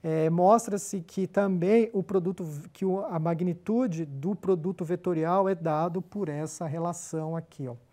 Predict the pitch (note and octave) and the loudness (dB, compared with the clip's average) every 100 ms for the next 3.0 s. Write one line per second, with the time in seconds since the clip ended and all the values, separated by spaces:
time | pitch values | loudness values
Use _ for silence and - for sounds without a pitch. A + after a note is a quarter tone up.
0 | - - - _ - D3 C#3 C3+ B2+ D#3 | -20 -20 -20 _ -10 -6 -4 -4 -8 -10
1 | C3+ C3+ F#3+ - E3 D3 D3+ D#3+ D#3 D#3+ | -10 -10 -8 -4 -4 -2 0 0 0 0
2 | D#3 D3 E3+ E3+ D#3 D#3+ F3+ B3+ C#4 | -2 -2 -2 0 0 0 0 -2 -6